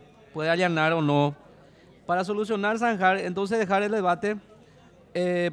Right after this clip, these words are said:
para la designación, la Corte Suprema de Justicia, para la Fiscalía General del Estado, eh, por lo menos para tratar de plantear una modificación posteriormente, ¿verdad? Pero de tal suerte que esta ley,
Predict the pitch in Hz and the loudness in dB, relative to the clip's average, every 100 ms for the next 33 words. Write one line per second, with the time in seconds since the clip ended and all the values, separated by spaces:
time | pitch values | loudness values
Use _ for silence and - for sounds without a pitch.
0 | 143 185 202 214 208 196 180 160 170 180 | 2 2 4 2 2 2 2 0 -4 -2
1 | 208 170 196 196 185 196 202 202 202 190 | -2 0 0 0 0 2 2 0 -2 0
2 | 196 208 185 202 202 202 180 170 175 165 | 0 0 -2 -4 -4 -4 -4 -2 -4 -6
3 | 175 170 196 196 - - - 190 185 180 | -6 -2 -2 -2 -6 -20 -12 -6 -2 0
4 | 202 - 180 202 - - - - - - | 0 2 2 2 -4 -20 -20 -20 -20 -10
5 | 180 180 175 165 - - - 196 196 202 | -4 -2 0 -2 -4 -14 -4 0 2 2
6 | 220 220 214 208 190 190 202 208 202 170 | 2 2 0 0 0 0 0 -2 -2 -2
7 | 196 202 190 202 208 202 208 208 190 165 | 0 2 2 2 0 2 0 2 0 0
8 | 190 196 202 202 202 220 180 165 151 185 | -2 0 2 4 4 2 0 -4 -4 -6
9 | 175 - - - _ _ - 175 220 233 | -6 -12 -20 -20 _ _ -12 -6 -4 -2
10 | 233 240 214 202 214 180 185 | 0 0 0 0 0 2 -2